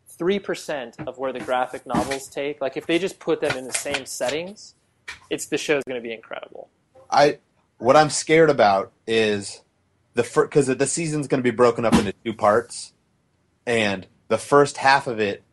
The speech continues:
Speaker 2: Frank Darabont was still, like, he sh-, like, shaped the first half of the season, and then he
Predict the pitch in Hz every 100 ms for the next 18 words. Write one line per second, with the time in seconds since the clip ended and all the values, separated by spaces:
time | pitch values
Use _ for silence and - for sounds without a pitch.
0 | _ _ _ - 143 131 131 127 117 110
1 | - 104 - - 123 113 113 113 107 _
2 | _ _ _ 107 98 123 110 - - -
3 | 110 - - 120 123 - 120 - 110 117
4 | 107 104 95 113 110 117 - 104 107 101
5 | 107 98 101